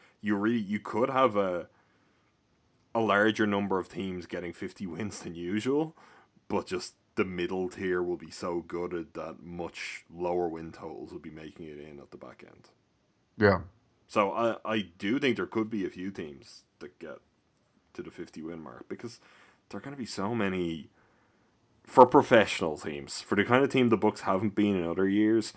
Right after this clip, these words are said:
Speaker 1: if you're a good team, there will be a lot of games where you should just be able to go in,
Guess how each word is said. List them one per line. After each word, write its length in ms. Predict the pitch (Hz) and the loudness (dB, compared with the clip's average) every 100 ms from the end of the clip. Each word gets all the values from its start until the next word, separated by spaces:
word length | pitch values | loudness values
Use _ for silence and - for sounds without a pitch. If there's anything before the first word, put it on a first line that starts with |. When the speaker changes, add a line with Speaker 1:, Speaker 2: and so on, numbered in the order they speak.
| - - | -18 -10
Speaker 1:
if 180 | - - | -6 0
you're 140 | 92 90 | 4 4
a 40 | |
good 300 | 87 95 110 | 4 2 4
team, 480 | 120 117 120 117 - | 4 8 8 4 -2
there 140 | - 92 | 0 4
will 160 | 90 | 4
be 160 | 82 85 | 4 0
a 60 | 82 | 2
lot 300 | 85 85 82 | 4 4 4
of 140 | - | 0
games 480 | 76 76 73 76 - | -8 -6 -10 -10 -8
where 180 | 71 65 - | -8 -8 -12
you 180 | 87 85 | -12 -10
should 220 | - 82 | -6 -6
just 160 | 78 - | -6 -8
be 100 | 80 | -6
able 140 | 71 | -6
to 80 | - | -8
go 240 | 85 80 | -4 -4
in, 300 | 82 78 80 | -4 -6 -10